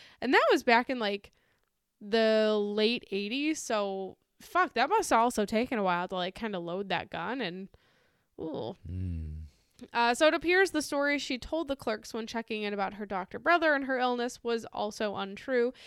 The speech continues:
Speaker 1: Instead, she was married to a mail carrier from Nebraska named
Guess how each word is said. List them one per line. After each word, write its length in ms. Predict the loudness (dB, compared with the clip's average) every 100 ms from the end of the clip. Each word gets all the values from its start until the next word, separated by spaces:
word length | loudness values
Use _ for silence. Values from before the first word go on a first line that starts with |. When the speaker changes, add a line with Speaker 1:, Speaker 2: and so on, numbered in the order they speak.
| -20 -10
Speaker 1:
Instead, 540 | -6 -6 4 8 8 6
she 160 | 2
was 160 | 0 0
married 340 | 0 0 0 -2
to 200 | 0 0
a 60 |
mail 400 | 0 -4 -2 -2
carrier 540 | -4 -4 -4 -2 -4 -4
from 280 | -4 -6 -4
Nebraska 960 | -6 -4 -2 0 -2 -6 -4 -2 -2
named 220 | -2 -6